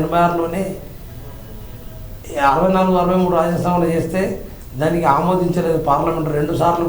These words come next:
కూడా ప్రభుత్వాలు ఇదైపోతూ వచ్చినాయి. విపి సింగ్ గారు కూడా దాన్ని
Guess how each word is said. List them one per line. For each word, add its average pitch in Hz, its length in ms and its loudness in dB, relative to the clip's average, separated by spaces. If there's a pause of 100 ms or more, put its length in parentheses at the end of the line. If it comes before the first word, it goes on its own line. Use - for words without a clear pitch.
కూడా 156 180 2 (640)
ప్రభుత్వాలు 170 560 0
ఇదైపోతూ 156 440 0
వచ్చినాయి. 120 320 -6 (340)
విపి 170 320 2
సింగ్ 175 200 2
గారు 170 160 2 (100)
కూడా 170 200 4 (1120)
దాన్ని 165 260 4